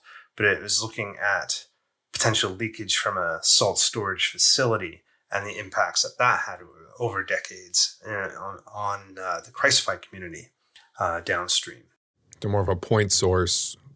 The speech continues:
Speaker 2: uh, catastrophic kind of leakage, uh, or, or long-term press from this one location.
Speaker 1: Yeah.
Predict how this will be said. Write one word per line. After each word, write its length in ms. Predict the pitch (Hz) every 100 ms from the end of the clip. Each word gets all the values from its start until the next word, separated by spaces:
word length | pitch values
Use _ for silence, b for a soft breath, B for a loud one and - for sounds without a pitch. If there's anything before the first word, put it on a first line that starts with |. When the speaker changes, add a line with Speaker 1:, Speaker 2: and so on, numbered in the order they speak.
| - - -
Speaker 2:
uh, 300 | 90 78 78 - _ _ -
catastrophic 800 | 95 85 85 95 90 92 98 -
kind 260 | 95 92
of 280 | 92 87 - _ _ _ _ _ _ _ -
leakage, 680 | 101 104 - 107 104 - - b b b b b -
uh, 200 | 90 85
or, 440 | 80 90 85 85
or 240 | - 85 80 - _ _ - _ _
long-term 480 | 101 95 90 95 87
press 300 | - 90 -
from 180 | - 87
this 180 | 78 -
one 200 | 92 80
location. 440 | 80 80 80
Speaker 1:
Yeah. 80 | -